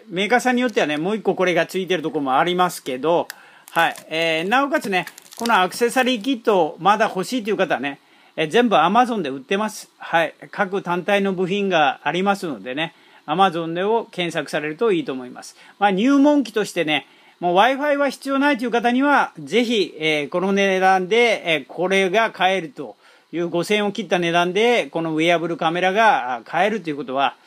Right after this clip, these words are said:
あ、大変お得かと思います。ちょっと長くなりましたけど、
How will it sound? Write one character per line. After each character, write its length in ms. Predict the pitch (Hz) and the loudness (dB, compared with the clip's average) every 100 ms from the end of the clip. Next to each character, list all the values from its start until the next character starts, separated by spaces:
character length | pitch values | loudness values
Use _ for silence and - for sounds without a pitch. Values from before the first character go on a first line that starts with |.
| - - - _ | -20 -20 -20 _
あ、 200 | 156 156 - | -2 -2 0
大 160 | 220 | 0
変 180 | 269 220 | 0 -4
お 120 | 180 | -6
得 260 | 180 190 - | -6 -6 -6
か 160 | - 208 | -4 -2
と 100 | 214 | -2
思 180 | 156 127 | -4 -8
い 40 | |
ま 160 | 113 101 | -10 -14
す。 220 | - - _ | -18 -20 _
ち 80 | - | -8
ょ 40 | 269 | -2
っ 20 | |
と 80 | 254 | 2
長 240 | 190 196 | 2 2
く 80 | 185 | 2
な 80 | 185 | 0
り 80 | |
ま 120 | 185 175 | 0 -2
し 60 | |
た 80 | 170 | -4
け 120 | 165 | -4
ど、 280 | 175 226 | 0 0